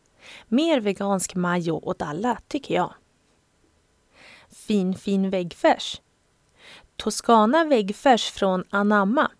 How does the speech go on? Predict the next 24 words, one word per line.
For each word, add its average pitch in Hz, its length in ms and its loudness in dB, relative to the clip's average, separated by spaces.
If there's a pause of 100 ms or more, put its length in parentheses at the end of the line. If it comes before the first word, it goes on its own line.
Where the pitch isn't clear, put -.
(280)
berikad 202 640 0
med 180 180 -2
B 208 280 0
tolv 277 340 0
och 202 140 -2
järn. 208 440 -2 (540)
Sextiofem 254 760 -2
kronor 233 460 0
för 254 300 0
ett 208 200 -4
kilo 165 360 -4
på 285 140 2
Matextra. - 680 -6 (880)
Mycket 254 520 0
god 226 240 -2
färs, 180 340 -6
tycker - 260 -14
jag. - 180 -6 (400)
Superbra 220 760 2
att 214 120 2
den 208 160 -2
finns 190 260 -6
i 196 40 -4
storpack. - 800 -6